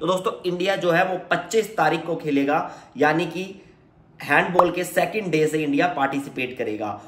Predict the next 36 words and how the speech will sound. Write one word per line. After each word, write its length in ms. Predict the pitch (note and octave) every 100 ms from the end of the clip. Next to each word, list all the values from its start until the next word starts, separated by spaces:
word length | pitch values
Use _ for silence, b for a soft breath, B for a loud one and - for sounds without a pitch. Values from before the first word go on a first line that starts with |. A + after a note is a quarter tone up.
| -
और 220 | C3+ D3+ E3
इंडिया 300 | E3 F#3+ G3+
का 160 | F3+
पहला 380 | F3+ - D3 E3+
ही 120 | G3+
match 540 | F3 D3 D#3 - - -
जापान 440 | C3+ - D3+ F3
के 160 | F3 E3
खिलाफ 380 | D3 C#3 D3+ C#3+
होने 200 | C#3+ D3
वाला 280 | C3+ C3+
है, 400 | C3+ F3 - B B B B -
जो 200 | A#2+ E3
कि 400 | E3 F#3+ F#3+ -
दो 220 | C3 E3 F#3
बजे 260 | D3+ E3+
चाइना 420 | E3+ D3+ D3 E3
के 120 | E3+ E3
हिसाब 440 | C#3 C#3 C3+ C3
से 140 | D#3
शुरू 240 | D3+ C3+ B2
होने 200 | A#2 A2+
वाला 180 | G#2+ G#2
है, 140 | G#2
दो 140 | C3+
बजे 160 | C#3 C#3+
चाइना 360 | - C#3+ B2 A#2+
के 120 | A#2+
time 240 | G#2 G#2
से। 120 | G2 - - B B -
तो 60 |
मतलब 220 | C#3+ F#3 D#3+
भारत 260 | C#3+ E3+ F#3+
का 60 |
पहला 340 | D3 D3+ F3+ E3
match 240 | E3+ G3